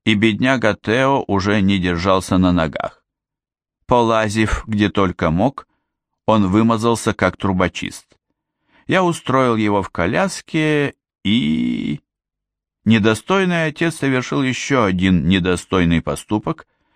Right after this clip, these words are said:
поставил ему на айфоне мультик, чтобы его убаюкать. Я готов был провести здесь целую ночь. Мне и в голову не приходило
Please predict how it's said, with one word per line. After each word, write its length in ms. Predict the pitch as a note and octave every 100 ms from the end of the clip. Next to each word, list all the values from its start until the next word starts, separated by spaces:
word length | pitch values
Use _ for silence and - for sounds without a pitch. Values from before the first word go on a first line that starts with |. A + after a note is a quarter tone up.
| _ - -
поставил 540 | B2 - F3+ E3+ D#3
ему 300 | B2 B2 C#3
на 160 | A#2 G2
айфоне 540 | F#2 - B2+ A#2 G#2
мультик, 760 | G2+ B2 C3 E2+ - - - _ _ _ _ _ -
чтобы 420 | - C3+ D3 A#2+
его 360 | F2 F2 G2+
убаюкать. 720 | F#2+ F2+ E2+ C#2+ C#2+ - - - _ _ _ _ _ _ _ _ F2
Я 180 | G2
готов 420 | F#2 F2+ - A2 F#2
был 160 | G2
провести 640 | - F2 D#2+ D#2+ - G2
здесь 420 | F2+ E2 F#2 - - _ _
целую 540 | - A2 G#2 G2 G2 F#2+
ночь. 400 | D2+ C2 - - _ _ _ _ _ -
Мне 240 | F#2 G2+
и 40 | F2+
в 80 | D#2+
голову 360 | A2 C#3+ C3+
не 140 | A#2+ G#2
приходило 800 | F#2 F2 E2 D#2+ F2 E2 D#2